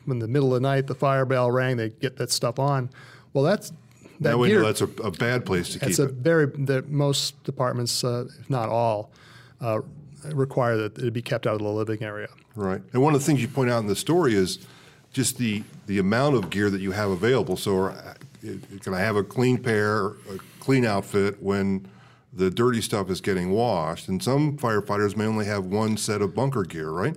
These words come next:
Speaker 1: Indeed. A lot of the smaller departments, uh, only have one set of bunker gear. Bunker gear can cost a couple grand, uh, a, a setup. And so if you're a small city that doesn't have much money, that can be a, a big, uh, problem, even a larger city.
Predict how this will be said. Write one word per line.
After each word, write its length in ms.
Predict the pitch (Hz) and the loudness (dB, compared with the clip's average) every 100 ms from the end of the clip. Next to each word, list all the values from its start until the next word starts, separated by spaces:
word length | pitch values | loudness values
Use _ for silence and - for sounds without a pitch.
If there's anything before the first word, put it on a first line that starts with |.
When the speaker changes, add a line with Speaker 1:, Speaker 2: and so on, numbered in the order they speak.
| - | -4
Speaker 1:
Indeed. 320 | 156 143 196 139 | 0 4 4 4
A 20 | |
lot 160 | 135 | 4
of 60 | 156 | 4
the 80 | 135 | 2
smaller 420 | - 165 165 180 | 0 2 2 2
departments, 720 | 175 160 147 151 165 165 - 156 | 0 -4 0 0 2 0 0 -2
uh, 160 | 139 123 | -2 0
only 180 | 143 151 | 0 0
have 160 | 147 | 0
one 160 | 135 147 | 0 0
set 160 | 147 147 | 2 2
of 80 | |
bunker 260 | 139 147 160 | 2 0 0
gear. 260 | 147 160 165 | 2 0 2
Bunker 300 | 170 180 156 | 0 0 2
gear 160 | 151 | 2
can 140 | 143 139 | 0 0
cost 280 | 147 143 | 0 0
a 60 | 143 | 0
couple 260 | 143 139 139 | -2 -2 -2
grand, 420 | 131 127 139 147 147 | 0 0 2 0 -2
uh, 140 | 127 123 | -4 -6
a, 140 | 139 123 139 - - - 139 | -6 -10 -12 -20 -20 -12 -6
a 40 | |
setup. 460 | - 143 151 180 - _ - - - - - - | 0 2 0 -2 -10 _ -20 -20 -20 -20 -20 -4
And 200 | 135 123 | -2 0
so 160 | - 131 | 2 2
if 80 | |
you're 140 | 143 135 | 4 2
a 40 | |
small 600 | - 147 139 147 147 147 - - - - - | 2 2 2 4 2 0 -6 -18 -20 -20 -10
city 360 | - 160 170 175 | 0 2 4 2
that 360 | 123 - - | -2 -6 -4
doesn't 220 | 147 147 | 0 2
have 140 | 139 147 | 0 0
much 200 | 156 - | -2 -2
money, 240 | 143 170 | 0 2
that 200 | 156 139 | 2 0
can 100 | 139 | 0
be 140 | 143 135 | 2 2
a, 60 | 120 123 | 2 -2
a 100 | 139 117 - | -6 -6 -4
big, 360 | 139 147 135 127 | 0 2 0 -2
uh, 260 | 127 123 120 - | -2 -2 -4 -8
problem, 400 | - 143 143 175 170 | -2 0 2 0 2
even 180 | 160 160 | 2 4
a 60 | |
larger 320 | 156 165 185 | 2 2 2
city. 280 | 151 123 110 | 0 -2 -6